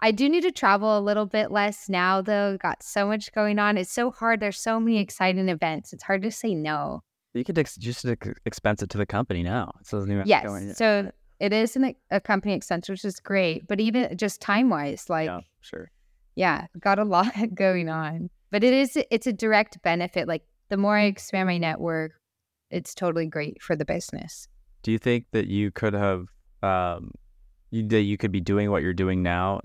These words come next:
Speaker 2: and doing it as successfully if you hadn't convinced yourself that you, maybe you weren't an introvert?
Speaker 1: No, I don't think I
Speaker 2: No.
Speaker 1: could.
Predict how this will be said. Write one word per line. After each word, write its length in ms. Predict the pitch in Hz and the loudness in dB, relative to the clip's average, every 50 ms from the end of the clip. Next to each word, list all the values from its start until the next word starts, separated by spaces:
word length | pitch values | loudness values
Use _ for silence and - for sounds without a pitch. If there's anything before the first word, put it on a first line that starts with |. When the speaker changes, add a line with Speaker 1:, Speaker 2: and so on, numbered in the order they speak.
| - | -6
Speaker 2:
and 280 | - 90 87 87 85 82 | -6 -4 -4 -4 -4 -2
doing 240 | - 92 90 87 90 | -2 -2 0 0 0
it 100 | 90 87 | -2 -2
as 100 | 87 - | -4 -6
successfully 680 | - - - - 82 78 - - - 92 87 87 85 - | -8 -8 -4 -2 -2 -2 -2 -2 -2 -2 0 0 -2 -4
if 120 | 80 - | -4 -4
you 120 | - 85 80 | -4 -4 -4
hadn't 420 | 80 85 82 80 82 85 80 - _ _ _ _ _ _ _ _ | -2 -2 -2 -2 -2 -2 -4 -4 _ _ _ _ _ _ _ _
convinced 420 | - - 95 78 85 85 82 - - | -2 -2 0 0 0 -2 -2 -2 -2
yourself 420 | 82 82 - - 80 82 80 - | -4 -2 -2 -2 -2 -2 -2 -2
that 120 | - 80 | -2 -2
you, 80 | 76 80 | 0 0
maybe 260 | 82 82 80 82 87 | 0 0 0 0 0
you 140 | 82 82 82 | 0 0 -2
weren't 380 | 82 80 85 82 85 82 - - | -2 -2 -2 -4 -4 -4 -6 -4
an 100 | 78 82 | -2 -2
introvert? 480 | 82 85 - 92 87 95 95 98 98 _ _ _ _ _ _ _ _ _ _ _ _ _ _ - | 0 0 -2 -4 -4 -4 -6 -8 -10 _ _ _ _ _ _ _ _ _ _ _ _ _ _ -8
Speaker 1:
No, 300 | 175 175 170 165 170 175 | -4 -2 0 2 2 2
I 160 | 151 - 165 | 0 0 0
don't 200 | 165 175 175 185 | 0 0 0 -2
think 200 | - 185 180 - | -2 -4 -4 -2
I 40 | 180 | -2
Speaker 2:
No. 100 | 170 156 | -4 -4
Speaker 1:
could. 440 | 147 - 156 151 151 143 - - | -4 -4 -4 -4 -4 -4 -6 -8